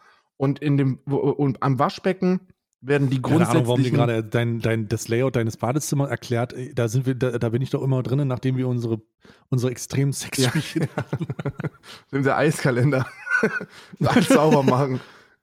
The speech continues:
Speaker 1: Pass auf. Und jetzt, und jetzt kam Folgendes. Ich gehe
Speaker 2: Mhm.
Speaker 1: ans Waschbecken und
Speaker 2: Mhm.
Speaker 1: greife in meine, äh, äh, Richtung Zahnbürste und sie ist einfach nicht im Glas.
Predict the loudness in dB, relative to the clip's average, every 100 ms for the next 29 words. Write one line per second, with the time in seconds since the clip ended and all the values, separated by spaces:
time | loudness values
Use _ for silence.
0 | _ -8 -2 2 2 0 -4 0 2 2
1 | -2 -6 0 0 0 -8 -2 0 2 2
2 | 2 2 0 -2 -6 -6 -6 -2 0 2
3 | 2 0 -4 0 2 0 -2 -4 -4 -6
4 | -4 -4 -6 -8 _ _ _ _ -2 -2
5 | 0 0 2 2 2 0 0 -2 0 2
6 | 2 2 2 0 -2 _ _ -2 0 2
7 | -2 0 0 0 0 -2 -2 0 2 2
8 | 0 -4 -4 -2 -2 -2 _ _ _ _
9 | _ -4 -2 0 0 0 -4 -2 0 2
10 | 2 4 2 2 0 0 0 0 -4 -10